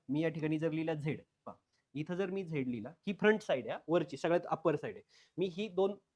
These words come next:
त्या साईडने मोडपणार, मी ह्या साईडने मोडपणार, खालचा बेस अजूनही रिकामा राहिलेला आहे, म्हणून तो जो खालचा पार्ट आहे तो मी या ठिकाणी काढला. अशी डायग्राम ड्रॉ करायची, लक्षात आलं?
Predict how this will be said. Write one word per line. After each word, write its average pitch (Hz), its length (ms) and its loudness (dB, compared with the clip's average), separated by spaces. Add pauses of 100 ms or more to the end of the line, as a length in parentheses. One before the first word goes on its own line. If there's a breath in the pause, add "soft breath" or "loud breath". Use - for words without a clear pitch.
(140)
त्या 185 100 6
साईडने 151 260 -2
मोडपणार, 143 360 0
मी 185 120 2
ह्या 185 140 4
साईडने 135 260 -2
मोडपणार, 123 400 -8
खालचा 151 240 -2
बेस 175 180 0
अजूनही 170 320 2
रिकामा 147 280 0
राहिलेला 139 280 0
आहे, 143 80 -8 (240 soft breath)
म्हणून 165 280 4
तो - 300 -2
जो 214 140 2
खालचा 165 240 -2
पार्ट 156 320 -2
आहे 165 80 -16 (800)
तो 165 60 0
मी 156 160 4
या 135 80 0
ठिकाणी 123 280 -6
काढला. 104 300 -8 (360)
अशी 190 220 -4
डायग्राम 165 300 -2
ड्रॉ 135 140 -8
करायची, - 340 -20 (400)
लक्षात 170 220 -2
आलं? 185 120 -2